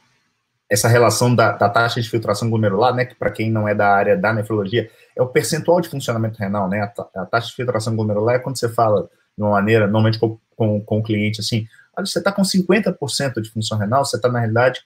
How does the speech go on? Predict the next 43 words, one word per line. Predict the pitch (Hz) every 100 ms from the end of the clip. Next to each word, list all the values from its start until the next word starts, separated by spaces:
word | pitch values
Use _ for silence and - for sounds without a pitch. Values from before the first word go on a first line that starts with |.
| _
fazendo | 117 113 123
uma | 127
extrapolação | 120 131 120 120 107 - 123
pra | 131
dizer | 107 113 120
que |
ele | 123
tem | 117 127 - - _
cinquenta | - - 170 165 170 185 190
M | 175 156
L | 135 143 143
por | 139 143
minuto | 135 135 131 143 143
de | 151
taxa | - 117 120
de | 123
filtração | - 123 117 113 117
glomerular, | 135 156 170 135 135
a |
gente | 139 -
consegue | 135 120 117 110
isso | 110
através | 110 107 110
de |
um | 123
cálculo. | 120 92 87 - 82 78 _ _ _ - _
E | 170
a |
perda | 165 - 151 127
de | 110
proteína | 107 101 95 90
na | 82
urina, | 80 127 170 160 156 147 143 _ _ _ _ -
ah, | 101 101 92
aqui | 82 110
tem | 113
uma | 117
meta-análise | 113 110 110 92 104 117 104 92
aqui, | 85 113
ó, | 95 - _
de, | 165 - 175 -
de | 180
mortalidade, | 175 - - 170 - 107 147 147 131 131